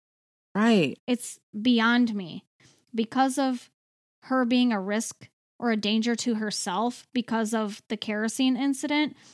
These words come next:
Speaker 2: I would think that her healthcare professional would report her immediately, or at least, you know, a few days afterwards, keep calling her. She's not answering. Something's wrong.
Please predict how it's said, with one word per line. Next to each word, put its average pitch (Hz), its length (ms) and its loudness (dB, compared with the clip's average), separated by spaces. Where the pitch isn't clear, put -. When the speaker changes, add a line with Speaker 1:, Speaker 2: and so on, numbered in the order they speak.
Speaker 2:
I 233 120 0
would 285 220 0
think 262 220 -2
that 226 140 -4
her 226 180 -4
healthcare 233 480 -4
professional 277 760 -2
would 226 400 0
report 240 440 0
her 226 320 -2
immediately, 226 680 2
or 233 200 -6
at 214 100 -10
least, 240 340 0
you 240 100 -2
know, 196 100 -4
a 214 60 -4
few 262 220 0
days 226 240 0
afterwards, 214 680 -2
keep 262 280 -8
calling 254 320 4
her. 226 100 0
She's 220 220 -4
not 208 180 -2
answering. 233 560 0
Something's 262 500 -4
wrong. 196 400 -4